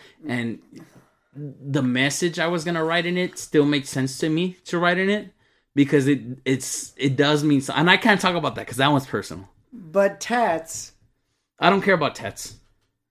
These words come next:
Speaker 1: I
Speaker 2: You
Speaker 1: don't
Speaker 2: don't think he's gonna care?
Speaker 1: I do not care about tattoos,
Speaker 2: You don't think
Speaker 1: homie.
Speaker 2: Tats is gonna care?
Speaker 1: Even if he's mad, I do not care. What's he gonna do? Fight me? Okay. <laughs>
Speaker 2: What do we do? Break a bottle?
Speaker 1: I hit a one, two, homie. <laughs>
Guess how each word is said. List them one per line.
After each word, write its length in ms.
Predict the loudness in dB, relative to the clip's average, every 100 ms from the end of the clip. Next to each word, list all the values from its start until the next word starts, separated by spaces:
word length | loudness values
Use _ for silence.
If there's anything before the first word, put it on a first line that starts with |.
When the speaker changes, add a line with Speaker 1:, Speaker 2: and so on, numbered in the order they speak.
| _ -4
Speaker 1:
I 40 |
Speaker 2:
You 40 | 0
Speaker 1:
don't 40 | 0
Speaker 2:
don't 60 |
think 120 | 0 -2
he's 100 | -2
gonna 140 | -2
care? 140 | 0
Speaker 1:
I 80 | 2
do 120 | 4
not 480 | 4 4 4 4 2
care 160 | 0 0
about 200 | -2 -6
tattoos, 120 | -4
Speaker 2:
You 40 | -2
don't 140 | -2
think 120 | -2 -2
Speaker 1:
homie. 20 |
Speaker 2:
Tats 220 | -2 -2
is 60 | -6
gonna 120 | -8
care? 240 | -6 -4
Speaker 1:
Even 260 | 0 0 2
if 100 | 0
he's 160 | -2 -2
mad, 160 | -4
I 80 | -4
do 240 | -4 0 0
not 240 | 0 -6
care. 240 | -6 -6 -6
What's 180 | 0 2
he 60 | 2
gonna 140 | 2
do? 100 | 0
Fight 280 | 0 -2 0
me? 200 | -2 -2
Okay. 460 | -6 -4 0 0 0 -4
<laughs> 140 | -4 -8 _ _ _ _ _ -20 _ _ -6
Speaker 2:
What 140 | -2
do 60 | 0
we 160 | -2
do? 200 | -4 -6
Break 280 | -4 -2 -2
a 20 |
bottle? 420 | 0 0 0 -2 -6
Speaker 1:
I 100 | -2
hit 160 | 4 4
a 40 |
one, 200 | 6 2
two, 200 | 2 2
homie. 320 | 2 0 0
<laughs> 380 | 4 2 2 -10